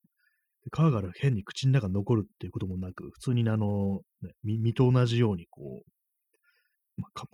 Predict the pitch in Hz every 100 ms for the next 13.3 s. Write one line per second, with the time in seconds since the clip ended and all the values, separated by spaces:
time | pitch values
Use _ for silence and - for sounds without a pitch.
0 | 120 120 135 110 - 123 104 104 104 110
1 | 95 85 90 98 95 98 92 87 92 110
2 | 110 110 95 82 _ _ _ - - -
3 | 131 120 90 90 90 - - 107 90 85
4 | - - - 117 - 98 101 90 90 87
5 | - 123 113 104 - 104 - - - -
6 | _ - - _ _ - - _ _ _
7 | - 113 90 85 76 - _ _ _ _
8 | 117 113 104 101 110 90 - 98 92 113
9 | - 95 85 - - - - - _ _
10 | _ _ _ _ _ _ _ - - 113
11 | 107 101 - 98 87 85 95 85 82 82
12 | 78 - - 92 - - - 98 82 82
13 | - -